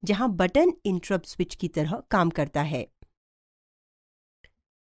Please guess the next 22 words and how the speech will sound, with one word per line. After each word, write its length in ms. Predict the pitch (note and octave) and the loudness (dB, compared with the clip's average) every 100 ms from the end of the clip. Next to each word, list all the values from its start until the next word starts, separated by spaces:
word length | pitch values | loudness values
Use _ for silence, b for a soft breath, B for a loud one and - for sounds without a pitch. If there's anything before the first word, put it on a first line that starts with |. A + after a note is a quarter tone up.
| _ | _
स्कैफोल्ड 580 | - - C#4 C#4 F4 F4+ | -4 2 2 4 4 6
में 180 | E4+ F#4+ | 6 4
सॉफ्टवेयर 640 | - A#3+ G#3 - A#3 B3+ | 2 2 2 2 2 2
इंडिपेंडेंट 760 | - G3 F#3+ G3 F#3+ A3 A3+ - | 2 0 0 0 2 2 0 0
कोड 320 | G#3 C4 - | 2 2 0
के 280 | G3+ G3 A#3+ _ _ | 2 2 0 _ _
कई 220 | A3 C4+ | 4 4
उदाहरण 560 | - F#3+ E3 E3 A3+ A#3 | 4 0 0 0 2 2
हो 140 | E3 | 2
सकते 340 | D#3 D3+ - D3 | -2 -4 -4 -4
हैं 180 | D3 - _ _ _ _ | -4 -8 _ _ _ _
और 240 | F#3 A#3+ D4+ | 4 4 2
स्कैफोल्ड 720 | - G#3+ F#3 - C4 D#4 - | -4 0 0 2 2 4 2
उदाहरणों 560 | G#3+ F3+ F3 F#3 B3 D#4 | 0 2 2 2 4 4
के 200 | B3+ G#3+ | 2 0
बीच 420 | D#3 F#3 G3 - - | 2 0 0 -4 -8
संचार 600 | G3 F3 E3 G3 A#3 D4+ | -2 -2 0 2 2 2
का 180 | C#4+ | 0
नियंत्रक 540 | C4 G3 F3 E3+ F3 - | 2 2 0 0 -4 -2
के 100 | E3+ | 0
रूप 180 | D#3+ E3 | 0 0
में 120 | E3 | -2